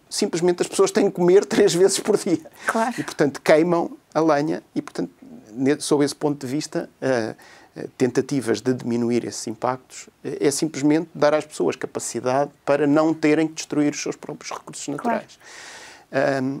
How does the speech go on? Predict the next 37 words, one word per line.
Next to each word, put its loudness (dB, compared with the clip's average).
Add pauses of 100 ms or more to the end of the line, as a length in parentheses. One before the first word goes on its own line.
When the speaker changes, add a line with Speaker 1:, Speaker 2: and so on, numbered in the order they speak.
(100)
Speaker 1:
e, -6
portanto, 0
é, 6
digamos, 2
este, 0 (100)
este -4
equilíbrio -2
que -12
se -12
tem -6
que -16
fazer. -2 (240)
Ah, 0 (640)
por 0
um 2
lado, 2 (140)
tentarmos -2
criar -4
soluções -10
sustentáveis -4 (120)
e -6
também 0
conseguir -2
que -6
nestes -6
países -6
onde -4
há -2
crescimentos -6
demográficos -6
gigantescos, -8
onde -4
a 0
pressão -2
sobre -12
os -16
recursos -14